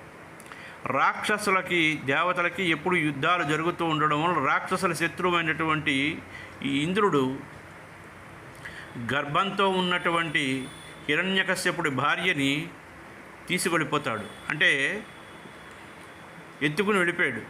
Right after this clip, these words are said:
ఎందుకు ఎత్తుకు వెళ్ళిపోయాడు అంటే, ఇంక దే-, ఇంక వేరే భావంతో కాదు, ఆమె కడుపులో పెరుగుతున్నటువంటి పిండం, ఆ, ఆమె కడుపులో పెరుగుతున్నటువంటి ఈ శిశువు మళ్ళీ మనకి రేపొద్దున్న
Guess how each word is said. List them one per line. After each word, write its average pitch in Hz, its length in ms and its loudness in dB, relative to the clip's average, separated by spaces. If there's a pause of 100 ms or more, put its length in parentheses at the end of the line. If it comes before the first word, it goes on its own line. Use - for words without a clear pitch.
(340)
ఎందుకు 185 320 0
ఎత్తుకు 202 220 0
వెళ్ళిపోయాడు 190 480 4
అంటే, 175 640 2 (120)
ఇంక 139 180 0
దే-, 151 260 2
ఇంక 170 560 0
వేరే 185 320 4
భావంతో 180 520 2
కాదు, 147 360 0 (640)
ఆమె 160 300 4
కడుపులో 208 520 2
పెరుగుతున్నటువంటి 190 840 2
పిండం, 160 640 0
ఆ, 147 140 2 (100)
ఆమె 147 180 2
కడుపులో 190 520 2
పెరుగుతున్నటువంటి 175 1000 2
ఈ 143 300 0
శిశువు 165 680 2 (320)
మళ్ళీ 196 400 2
మనకి 196 560 2
రేపొద్దున్న 160 1080 0